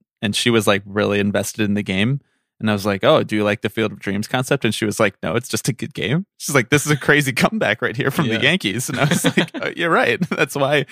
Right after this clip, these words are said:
Speaker 1: that's why people tune in. Um, however, it was the most watched baseball game, most watched regular season baseball game since two thousand five. And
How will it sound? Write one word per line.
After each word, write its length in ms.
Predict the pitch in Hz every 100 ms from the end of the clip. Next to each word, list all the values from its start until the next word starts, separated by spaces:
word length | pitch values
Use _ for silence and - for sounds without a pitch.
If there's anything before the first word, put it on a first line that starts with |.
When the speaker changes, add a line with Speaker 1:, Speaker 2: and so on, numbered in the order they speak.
| - -
Speaker 1:
that's 160 | 156 185
why 100 | 180
people 240 | 175 175 160
tune 200 | 165 170
in. 220 | 139 101 _ _ _ -
Um, 360 | 131 127 123 - _ _ _ _ -
however, 600 | 165 185 143 127 110 - _ _ _ -
it 80 | 151
was 240 | 190 233
the 80 | 160
most 220 | 127 113
watched 300 | 113 104 -
baseball 340 | 107 104 98
game, 340 | 98 80 71 127 127
most 220 | 120 -
watched 220 | 110 -
regular 320 | 104 98 104
season 300 | - 104 101
baseball 300 | 98 - -
game 200 | - 82
since 240 | - - -
two 140 | -
thousand 380 | - 95 95 101
five. 360 | 95 104 123 - _ _ _ _ _ -
And 480 | 127 127 123 120